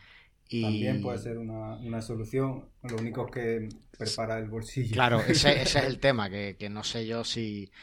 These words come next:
Speaker 1: si eso es una solución aceptable en este momento, que además acaba de hacer la reapertura de otra tienda, en fin, que, que está haciendo unas inversiones fuertes y, y ahora hacer otra inversión fuerte en esto, pues puede ser.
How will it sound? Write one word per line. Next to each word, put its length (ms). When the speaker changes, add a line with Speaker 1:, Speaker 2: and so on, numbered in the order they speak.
Speaker 1:
si 420
eso 340
es 140
una 580
solución 640
aceptable 560
en 60
este 200
momento, 540
que 80
además 300
acaba 260
de 60
hacer 240
la 240
reapertura 600
de 60
otra 240
tienda, 320
en 60
fin, 160
que, 180
que 140
está 180
haciendo 340
unas 220
inversiones 480
fuertes 560
y, 420
y 100
ahora 220
hacer 220
otra 200
inversión 400
fuerte 300
en 60
esto, 260
pues 140
puede 160
ser. 200